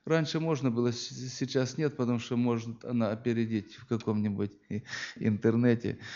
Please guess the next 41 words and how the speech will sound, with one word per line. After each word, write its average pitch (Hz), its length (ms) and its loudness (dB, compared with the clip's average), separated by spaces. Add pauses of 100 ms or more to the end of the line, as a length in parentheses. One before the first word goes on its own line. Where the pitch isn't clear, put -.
(220)
и 117 80 0
тогда 113 320 2
повторять 110 540 2
то, 123 100 2
что 117 180 -2
люди 101 260 0
уже 101 200 -2
слышали. - 560 -8 (360)
Но 165 200 8
до 170 220 8
пяти 170 320 6
раз, 170 300 8
я 180 120 10
думаю, 113 340 6
что - 160 2
я 110 40 6
повторял. 120 440 6
Я 151 120 8
не 170 120 6
помню 170 340 8
точно 117 560 4
ш-, - 160 -8
конкретный 139 560 6
случай, 185 340 2
что 170 160 0
я 156 40 0
повторял 151 480 4
до 139 160 4
пяти 139 260 0
раз, 135 220 2
но 196 100 2
думаю, 196 280 4
что 117 160 -2
повторял. 95 600 -2 (600)
Вот 160 160 6
считаю 208 280 10
это 196 140 8
допустимо. 127 720 6
Здесь 185 220 10
по 185 140 8
записке: 151 680 6